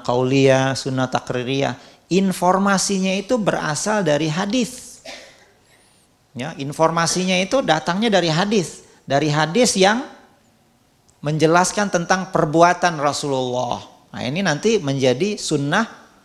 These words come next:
fi'liyah. Misalkan sahabat mengatakan, "Ra'aitu Rasulullah sallallahu alaihi wasallam kadza wa kadza." Aku melihat Rasulullah berbuat begini, begini, begini.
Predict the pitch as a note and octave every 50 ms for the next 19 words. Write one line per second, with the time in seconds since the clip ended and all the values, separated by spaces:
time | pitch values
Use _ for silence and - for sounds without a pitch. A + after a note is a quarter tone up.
0 | _ _ _ _ _ _ _ _ _ _ _ _ _ _ _ _ _ - - C#3+
1 | C#3 C#3 D3 D#3+ F3+ F3+ F3 C#3+ B2+ - - - C#3+ B2+ C#3+ F3 G3 G#3 - F#3
2 | F3 F3+ F#3+ F3 F3 F3 E3 D#3 D#3+ E3 D#3 - F#3 F3 D#3 D3+ D3+ E3+ E3 -
3 | G#3+ A3+ A3+ A3 A3 - A3 A3 A3+ A3+ A3+ A3 - - - D3 D#3+ D#3+ - -
4 | G#3+ G#3 G3 F#3 E3+ E3+ F3+ F#3+ G3 G3 F3+ F3 F3+ F3 F3 - E3 D3+ D3+ D#3
5 | D#3 E3 E3+ E3+ D#3+ D3+ - - E3 E3+ F3 D#3+ - D3+ D3 C3 C#3 C3+ C3 -
6 | B2+ B2 A#2 - - - - - - - - - - - - - - - - _
7 | _ _ _ _ - D3+ - - A#3+ A3+ A3+ G#3 G3 G3+ G3 F#3 G3+ G#3 G3 G3+
8 | F3 F3+ F3 D3+ - - F#3 G3+ G#3 G#3+ A3+ A3 A3 C4 - - - - - -
9 | D3+ E3 E3 F#3+ G3 F#3 D3 C#3+ D3+ C3 F3 F3+ F3 D#3+ C#3+ B2+ D3 D3 D#3 D3+
10 | C3+ D#3 D3+ B2+ B2